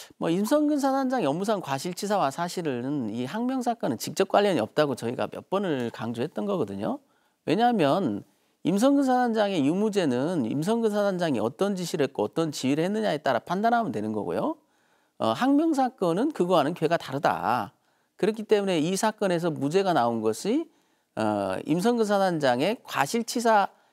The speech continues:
유무죄와 직결되는 것 같진 않아요. 다만, 어, 왜 도대체 그런 위법 명령을 대통령이 내렸느냐,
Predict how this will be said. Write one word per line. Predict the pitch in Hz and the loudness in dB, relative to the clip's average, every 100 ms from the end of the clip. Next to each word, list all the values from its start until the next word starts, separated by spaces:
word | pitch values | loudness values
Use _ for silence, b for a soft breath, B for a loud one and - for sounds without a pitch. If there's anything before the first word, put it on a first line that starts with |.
| b | b
유무죄와 | 151 185 185 170 147 | 0 2 2 4 4
직결되는 | 139 - 160 135 123 113 | 2 0 2 4 2 0
것 | 107 | 0
같진 | 185 - 202 | -2 -2 0
않아요. | 196 104 85 - _ _ _ | 0 0 -6 -10 _ _ _
다만, | - 160 196 170 180 98 - - _ _ _ _ _ - | -2 2 4 4 4 -2 -8 -18 _ _ _ _ _ -2
어, | 110 110 110 107 98 87 | 2 4 4 4 2 -2
왜 | - 139 233 294 | 2 6 6 6
도대체 | 277 220 226 - | 4 2 2 2
그런 | 202 170 180 165 | 0 2 0 2
위법 | 147 180 196 | 0 2 2
명령을 | 185 151 123 113 104 104 | 2 2 2 0 -2 0
대통령이 | 139 143 180 175 147 135 120 117 160 | 0 0 0 2 2 0 -2 0 0
내렸느냐, | 165 131 165 147 101 90 104 123 92 | 4 4 6 4 0 -2 0 0 -2